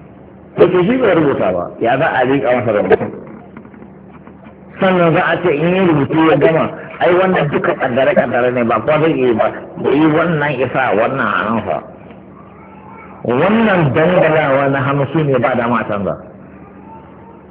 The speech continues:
To, shi kansa wannan dangalawa na hannun a yanzu, ai ka gani aka dangala a hannu, abin da ake gudun da in aka samu rikici dole sai ta yi nisa fa.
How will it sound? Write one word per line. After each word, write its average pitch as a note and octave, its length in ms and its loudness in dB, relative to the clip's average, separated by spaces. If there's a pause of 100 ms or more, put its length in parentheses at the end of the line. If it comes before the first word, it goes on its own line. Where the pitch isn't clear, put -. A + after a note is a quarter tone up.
(360)
To, F3+ 160 2
shi G#3+ 280 2
kansa F#3 360 0
wannan E3 360 2
dangalawa D3 600 2
na B2+ 140 -2
hannun C3+ 340 -2 (120)
a B2 80 -2
yanzu, A#2 460 2
ai D#3 160 2
ka C#3+ 180 2
gani D3+ 240 0
aka C#3 220 0
dangala A#2 380 2
a A2 200 -2
hannu, G#2 140 -4 (260)
abin F3 400 0
da D3 160 0
ake D3 240 0
gudun B2+ 300 0
da A2+ 80 0 (160)
in G#3 160 -2
aka F#3 240 0
samu D3+ 260 0
rikici C#3 400 -2
dole D3 320 0
sai C3 140 -4
ta B2+ 160 -4
yi C3 100 -4
nisa B2 380 -4
fa. A#2+ 160 -4